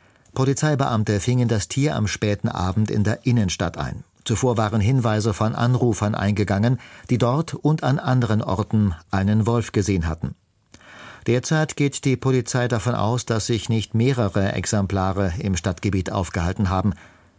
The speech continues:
Bereits Ende Januar wurde laut der Umweltbehörde ein Wolf im Naturschutzgebiet Duvenstädter Brook gesichtet.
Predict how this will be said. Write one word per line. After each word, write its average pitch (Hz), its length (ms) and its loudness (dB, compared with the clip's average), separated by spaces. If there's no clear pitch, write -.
Bereits 147 320 0
Ende 151 200 2
Januar 110 520 2
wurde 127 400 0
laut 95 360 -2
der 98 140 0
Umweltbehörde 107 720 2
ein 98 240 0
Wolf 104 300 0
im 117 140 -2
Naturschutzgebiet 110 920 0
Duvenstädter 110 600 0
Brook 117 400 0
gesichtet. 101 540 0